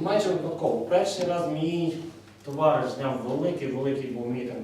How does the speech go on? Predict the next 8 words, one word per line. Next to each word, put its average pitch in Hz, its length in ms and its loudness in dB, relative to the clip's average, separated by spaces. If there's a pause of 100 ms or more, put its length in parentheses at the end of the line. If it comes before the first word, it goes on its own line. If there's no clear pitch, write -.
проти 113 200 -8
Радянського 117 500 -6
Союзу, 113 540 -8 (720)
дев'яностий 113 640 -2
рік, 123 160 -4
десь 104 220 -8
на 104 60 -12
початку 107 560 -6